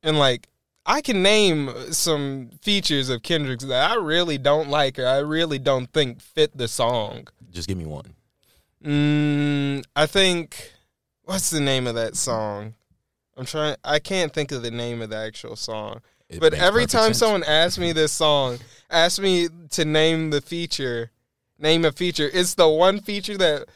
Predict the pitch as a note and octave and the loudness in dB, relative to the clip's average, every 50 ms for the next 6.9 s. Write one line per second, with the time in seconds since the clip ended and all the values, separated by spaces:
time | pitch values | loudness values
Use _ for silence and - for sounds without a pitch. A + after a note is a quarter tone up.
0 | _ _ _ _ - F3+ F3+ F3+ - - F3 E3 D3 _ - D#3 D#3 E3 E3+ D#3+ | _ _ _ _ 0 2 2 0 0 -2 -6 -6 -6 _ -4 -2 -2 0 2 2
1 | D#3 C#3+ C#3 C#3 C#3 D3+ E3+ F#3 G3+ G#3 - _ _ _ _ _ _ _ _ _ | 2 2 0 0 -2 0 0 -2 -4 -6 -12 _ _ _ _ _ _ _ _ _
2 | _ _ _ - D3+ F#3 B3 D4+ D#4+ D4+ - - - G#3 D#3 C#3+ C#3 C#3+ D#3+ - | _ _ _ 0 2 2 4 4 2 2 2 0 0 0 0 2 2 2 2 2
3 | - - D3 C3+ - D#3+ F3 G3 F#3 - B2+ B2 C3 C#3+ D#3 F3+ F3+ F3+ - F3 | 2 -2 -2 -2 -2 -6 -6 -6 -4 -2 0 0 0 0 0 0 -2 -2 0 0
4 | D#3+ D3+ C#3 - - D3 D3+ D3+ - C3 - - - _ _ - D3 D3 - - | 0 -2 -2 -4 -4 -4 -2 -2 -4 -6 -8 -8 -14 _ _ -2 -2 0 -2 -4
5 | - - - - - - C3 C3 C3 B2+ A#2+ A2+ - - A#2 A2 - - - - | -6 -6 -8 -6 -4 -2 -2 0 0 -2 -4 -6 -10 -10 -12 -12 -14 -14 -16 -12
6 | - - - A#2 A#2+ - A#2+ _ _ _ _ _ - - - - C#2+ | -10 -10 -8 -10 -10 -14 -18 _ _ _ _ _ -20 -20 -18 -16 -16